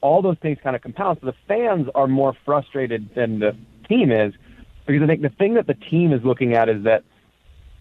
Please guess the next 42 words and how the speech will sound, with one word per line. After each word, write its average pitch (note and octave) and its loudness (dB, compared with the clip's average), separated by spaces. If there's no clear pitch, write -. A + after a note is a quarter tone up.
they've, D#3 0
I D3 0
think, G3+ -2
i-, C3+ 2
if B2+ -2
I C#3+ 0
remember E3+ 0
correctly, C#3 -2
there B2+ 0
were B2 -2
six - -6
seniors D#3+ 0
that C#3 -2
played C#3 0
more B2+ 0
than B2 -4
five A#2+ 0
snaps A#2 -2
against A#2+ -6
Texas. D3 -4
So D3 2
it's D#3+ -8
an D#3+ -2
exceptionally F3+ -4
young C3+ 0
team, A#2+ -4
and C#3 0
to D3 -2
be E3+ -2
an D#3+ 0
exceptionally D3 -2
young B2+ 0
team C3+ -2
playing E3 2
as C#3 0
well C3+ 0
as D#3 -4
they C#3 0
have, B2+ -2
just C3 -8
coming C#3 -2
up B2+ -2